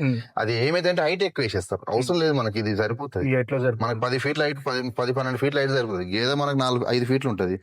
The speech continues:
Speaker 1: మ్మ్.
Speaker 2: మనకి ఇంకో ఖాళీ ఫ్రీ-, ఐదు ఫీట్లు సరిపోతుంది.
Speaker 1: మ్మ్.
Speaker 2: కొంతమంది అలాగా పెద్దగా కడతారు. అంత
Speaker 1: మ్మ్.
Speaker 2: అవసరం లేదు.
Speaker 1: మ్మ్.
Speaker 2: డైరీకి అంత డబ్బులు ఖర్చు పెట్టే అవసరం లేదు.
Speaker 1: మ్మ్.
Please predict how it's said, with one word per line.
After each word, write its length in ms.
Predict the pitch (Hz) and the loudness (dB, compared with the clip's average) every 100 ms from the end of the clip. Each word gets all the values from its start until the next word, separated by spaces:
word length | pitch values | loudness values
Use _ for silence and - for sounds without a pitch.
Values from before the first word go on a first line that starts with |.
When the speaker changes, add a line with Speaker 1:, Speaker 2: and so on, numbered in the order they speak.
| - | -4
Speaker 1:
మ్మ్. 120 | 131 | -2
Speaker 2:
మనకి 160 | 120 127 | 0 0
ఇంకో 280 | 135 135 123 | 0 0 0
ఖాళీ 320 | - 127 135 | -2 -2 0
ఫ్రీ-, 380 | 127 127 110 110 | 2 0 2 2
ఐదు 180 | 113 104 | 0 0
ఫీట్లు 280 | 127 127 | 0 2
సరిపోతుంది. 500 | 113 90 85 85 175 | 0 0 -4 -6 -6
Speaker 1:
మ్మ్. 180 | 139 123 | -6 -6
Speaker 2:
కొంతమంది 440 | 123 120 139 143 147 | -2 0 2 2 2
అలాగా 260 | 147 143 | 2 0
పెద్దగా 560 | 120 110 107 123 156 135 | 0 -2 0 0 2 0
కడతారు. 280 | 104 92 82 - | 0 -4 -6 -2
అంత 80 | 117 | 0
Speaker 1:
మ్మ్. 100 | 127 | 2
Speaker 2:
అవసరం 280 | 135 135 139 | 0 0 0
లేదు. 240 | 87 82 151 | 0 -2 0
Speaker 1:
మ్మ్. 260 | 131 117 | 0 2
Speaker 2:
డైరీకి 300 | 110 123 139 | 2 2 2
అంత 220 | 131 120 | 0 0
డబ్బులు 300 | 113 110 117 | 0 0 0
ఖర్చు 200 | 123 104 104 | -2 0 -2
పెట్టే 160 | 90 | 0
అవసరం 260 | 90 - 87 | -2 -2 -4
లేదు. 120 | 147 | 0
Speaker 1:
మ్మ్. 240 | 135 117 | 2 0